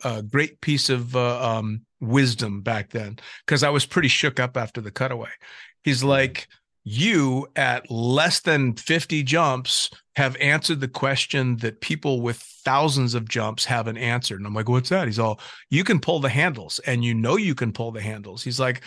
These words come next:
Speaker 1: "I think at the time he had thousands of jumps, and I don't believe he had a cutaway." He said, "I, I've, I've never had to do what you've already done. You've already answered the question, man. Go be a fucking skydiver."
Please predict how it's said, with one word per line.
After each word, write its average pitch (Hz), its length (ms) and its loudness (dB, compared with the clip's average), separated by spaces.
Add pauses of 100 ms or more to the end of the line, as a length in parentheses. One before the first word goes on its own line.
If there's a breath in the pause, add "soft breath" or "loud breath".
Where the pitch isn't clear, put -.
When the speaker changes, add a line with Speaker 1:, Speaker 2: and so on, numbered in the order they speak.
(160 loud breath)
Speaker 1:
"I 147 60 2
think 196 160 4
at 135 80 2
the 120 80 -4
time 143 240 2
he 131 60 2
had 113 140 -2
thousands 131 380 2
of 117 60 -6
jumps, 139 280 0
and 123 120 0
I 107 40 -4
don't 131 280 0
believe 127 260 -2
he 120 100 -2
had 110 140 -4
a 107 60 -12
cutaway." 123 480 -4 (320 loud breath)
He 123 80 2
said, 139 200 2 (200)
"I, 139 260 2
I've, 151 240 0 (120)
I've 147 300 4
never 139 460 4
had 131 280 0
to 131 80 0
do 143 220 0
what 117 240 0
you've 131 320 2
already 120 440 0
done. 143 280 -2
You've 131 140 -2
already 240 220 -4
answered 214 260 -2
the 185 80 -6
question, - 400 -6
man. 190 180 -10
Go 190 120 -8
be 240 160 -4
a 202 60 0
fucking - 320 -4
skydiver." - 480 -6